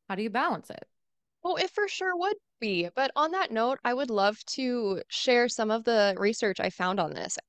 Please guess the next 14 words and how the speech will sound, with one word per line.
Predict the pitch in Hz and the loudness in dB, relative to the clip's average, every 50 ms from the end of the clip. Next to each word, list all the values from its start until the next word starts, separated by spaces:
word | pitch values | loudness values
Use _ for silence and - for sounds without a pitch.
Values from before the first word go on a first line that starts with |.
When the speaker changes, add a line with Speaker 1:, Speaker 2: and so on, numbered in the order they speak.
| _ - | _ -16
Speaker 2:
actually. | - - - 180 175 175 170 170 170 - | -12 -8 -6 -4 -2 -2 -2 -2 -2 -4
So, | - - - 202 202 202 202 196 - - - - - - - _ _ _ _ _ _ _ _ - 226 | -4 0 4 6 6 6 6 4 -2 -6 -20 -20 -20 -20 -20 _ _ _ _ _ _ _ _ -4 0
digital | 202 254 247 262 269 294 294 | 2 4 4 4 2 2 4
literacy | 254 247 240 240 240 233 - - 233 220 | 4 4 6 6 4 4 0 -2 -4 -4
needs | 220 202 202 196 - | -2 -2 -2 -4 -4
to | - 220 202 | -4 -4 -4
include | 202 196 - - 180 180 180 | -4 -4 -4 -2 -2 -2 -2
self-regulation, | - - - 180 170 - - 170 165 175 175 170 156 160 165 - - - - 80 98 - - - | -2 0 0 0 0 0 -2 -2 0 0 0 0 0 0 0 -2 -2 -2 -2 -4 -6 -6 0 2
and | 202 208 196 196 190 190 185 185 - - - _ - | 4 4 4 2 0 -2 -2 -2 -4 -4 -6 _ 0
that's | 196 196 202 202 - - - | 4 4 4 4 2 -4 -6
backed | - - 196 196 196 - - - | 0 2 4 4 2 0 -2 0
by | - 190 185 185 185 180 180 180 180 175 175 - _ _ _ _ _ _ _ _ _ _ _ _ _ _ _ _ _ _ _ | 2 4 6 6 6 4 4 2 0 -2 -4 -6 _ _ _ _ _ _ _ _ _ _ _ _ _ _ _ _ _ _ _
permission | - - 226 214 196 190 196 196 208 - - 226 226 233 240 | 0 2 2 2 2 2 0 -2 0 0 0 0 0 0 -2
from | 220 - - 196 190 185 180 175 | -4 -2 0 0 0 0 -2 -6